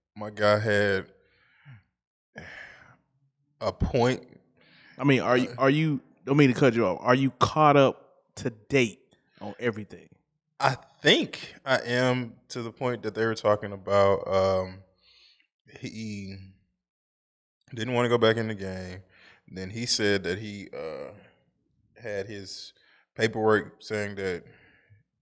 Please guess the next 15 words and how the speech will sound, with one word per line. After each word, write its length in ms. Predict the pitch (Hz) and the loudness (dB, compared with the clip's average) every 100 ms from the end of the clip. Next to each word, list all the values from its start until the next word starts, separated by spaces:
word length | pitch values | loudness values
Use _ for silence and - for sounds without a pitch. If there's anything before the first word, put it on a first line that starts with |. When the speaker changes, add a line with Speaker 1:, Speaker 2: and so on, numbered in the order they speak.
| 107 | _
Speaker 1:
doctors 560 | 101 101 92 98 98 87 | -8 -8 -10 -16 -16 -18
and 120 | 92 | -16
all 140 | 92 | -14
of 60 | 90 | -12
that, 260 | 95 98 95 - - - - | -10 -10 -12 -20 -20 -20 -20
and 120 | 78 | -16
then 400 | 90 90 90 85 - _ _ - | -14 -12 -12 -16 -20 _ _ -18
came 260 | - 92 90 | -12 -10 -8
back 360 | 92 90 - | -8 -8 -10
and, 260 | 92 85 73 _ _ _ _ _ _ _ _ _ - | -20 -20 -20 _ _ _ _ _ _ _ _ _ -10
uh, 220 | 87 85 58 - - - _ _ _ _ - | -8 -8 -10 -18 -20 -20 _ _ _ _ -6
B 220 | 131 120 | 0 0
A 280 | 95 95 95 98 | 0 -6 -10 -18
was 240 | 76 95 92 | -18 -18 -14
like, 500 | 87 85 85 - | -10 -10 -10 -14